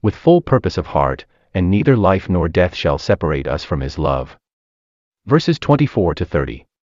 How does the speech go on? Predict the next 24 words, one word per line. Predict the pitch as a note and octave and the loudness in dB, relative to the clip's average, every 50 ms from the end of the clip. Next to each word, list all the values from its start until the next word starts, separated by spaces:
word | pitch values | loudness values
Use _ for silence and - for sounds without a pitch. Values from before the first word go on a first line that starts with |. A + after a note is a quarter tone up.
| _ _ _ _ _ _ _ _ _ _ _ _ _ | _ _ _ _ _ _ _ _ _ _ _ _ _
David | D3 E3+ F#3+ C#3+ G2+ D#2+ | 2 2 2 2 -2 -4
is | E2 D#2 - | -4 -6 -4
very | E2 F2+ F2+ E2 E2+ | -2 0 0 0 -2
careful | - - B2+ C3+ - - D#2 C#2 - | -2 -2 0 -2 0 -2 -6 -8 -6
for | - - | -6 -6
the | D2+ - | -6 -6
safety | - - A#2+ C3 - - A2+ G2 | -4 -2 -2 -4 -2 -2 -2 -2
of | E2+ E2 | -2 -2
the | D2+ C2+ | -4 -4
ark. | C2+ C2+ C2 A#1+ - - - - _ _ _ _ _ _ _ _ _ _ _ _ _ _ _ _ _ | -2 -2 -4 -4 -6 -12 -20 -20 _ _ _ _ _ _ _ _ _ _ _ _ _ _ _ _ _
It | - C3 | -2 0
is | D3 A#2+ - | 0 0 0
right | A2+ D3+ F#3+ F#3+ | 2 2 2 2
to | - D3 | 0 0
be | B2+ C#3 | 2 2
more | A#2+ A2 G#2+ G#2+ G#2 | 2 2 2 0 0
concerned | - - G2 F2+ - - A2+ B2 B2+ - | 0 -2 -4 -2 0 0 2 2 0 0
for | - | -2
the | F2+ D#2+ | -4 -4
church's | D2+ - - C#3 C#3+ - B2+ - | -4 0 0 0 2 2 -2 -4
prosperity | - - F2 - - - G2 F2 F2 F2+ D#2+ | -2 -4 -4 -4 -2 0 0 0 0 0 -2
than | D2+ D2+ C#2+ | -4 -4 -4
our | C2+ D2 D#2 D#2 | -4 -4 -2 -2
own, | D#2+ D2 C2 C2+ C#2 | -2 -2 -4 -6 -10